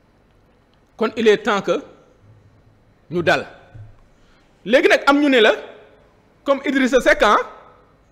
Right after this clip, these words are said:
gënuñu ñu muus. Nga dégg benn Mame Mbaye Niang, mu ne non, fa mu nekk danoo war a dem jëli ko. Idrissa Seck nag bu doon man la dañuy dem na ko coppet jëli. Pour man ñooñ ñoo nax nguur gi, ndaxte danoo nattu Ousmane Sonko ci balance su Mame Mbaye Niang,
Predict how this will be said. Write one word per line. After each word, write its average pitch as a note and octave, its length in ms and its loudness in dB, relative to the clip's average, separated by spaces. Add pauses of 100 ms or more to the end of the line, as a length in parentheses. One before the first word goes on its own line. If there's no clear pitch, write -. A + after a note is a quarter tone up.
(960)
gënuñu F4 320 0
ñu E4+ 160 0
muus. D#4 400 -4 (240)
Nga G3 140 0
dégg C4 260 -4
benn C4 240 2 (420)
Mame A#3 220 -6
Mbaye A#3+ 180 4
Niang, A3 220 0 (1120)
mu A#3 140 -2
ne C4+ 100 2
non, B3+ 320 0
fa B3+ 120 0
mu C4+ 100 -2
nekk C4+ 220 -2
danoo B3 220 0
war B3+ 100 6
a A#3+ 40 2
dem A3 220 0
jëli B3 200 0
ko. - 300 -4 (160)
Idrissa C4+ 380 -2
Seck C#4 180 0
nag C4 180 0
bu C4 120 -4
doon C#4 220 4
man C4+ 160 2
la C4 80 2
dañuy C4+ 240 0
dem C4+ 180 -2
na C4+ 80 -2
ko C4+ 120 2 (160)
coppet B3+ 360 -6
jëli. G3 220 0 (280)
Pour C4 160 -6
man A#3+ 140 0
ñooñ G#3+ 480 0
ñoo G3+ 160 -2
nax F3 220 -4
nguur D#3 200 -10
gi, - 80 -12
ndaxte F#3+ 260 -4
danoo B3+ 260 2
nattu B3 300 -4
Ousmane A3 300 -4
Sonko G3 400 -2 (360)
ci C#4 100 -4
balance G#3+ 380 2
su G#3+ 100 -6
Mame G3 240 -2
Mbaye F#3 180 2
Niang, F3 200 -4